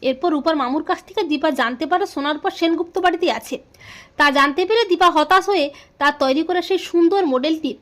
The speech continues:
টেবিলের উপর রেখে দিয়েই চলে যায়। এরপর জাজেসরা যখন বেরিয়ে এসে নিজেদের মধ্যে বলাবলি করতে থাকে যে কোনো মডেলই আজকে ভালো হয়নি, তবুও প্রাইজ তো দিতে হবে। কথা বলতে বলতে জাজেসদের চোখে পড়ে যায় দীপার রেখে যাওয়া মডেলটির উপর। মডেলটি দেখে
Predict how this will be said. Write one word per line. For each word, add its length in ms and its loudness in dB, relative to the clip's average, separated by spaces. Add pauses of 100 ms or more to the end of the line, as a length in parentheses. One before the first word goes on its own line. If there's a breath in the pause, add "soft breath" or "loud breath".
(260)
টেবিলের 360 2
উপর 200 -2
রেখে 260 0
দিয়েই 200 2
চলে 240 -2
যায়। 220 -8 (640 loud breath)
এরপর 320 2
জাজেসরা 440 0
যখন 260 -2
বেরিয়ে 360 0
এসে 160 -2
নিজেদের 340 -4
মধ্যে 220 0
বলাবলি 380 -2
করতে 280 -8
থাকে 260 -6
যে 100 -2
কোনো 360 2
মডেলই 360 0
আজকে 280 0
ভালো 240 -8
হয়নি, 300 -6 (340)
তবুও 260 0
প্রাইজ 360 0
তো 100 -2
দিতে 220 -6
হবে। 220 0 (540 loud breath)
কথা 260 0
বলতে 240 2
বলতে 220 2
জাজেসদের 440 0
চোখে 240 -2
পড়ে 220 0
যায় 220 -2 (300 loud breath)
দীপার 360 2
রেখে 220 -6
যাওয়া 180 0
মডেলটির 460 -2
উপর। 180 -6 (340)
মডেলটি 440 2
দেখে 280 -2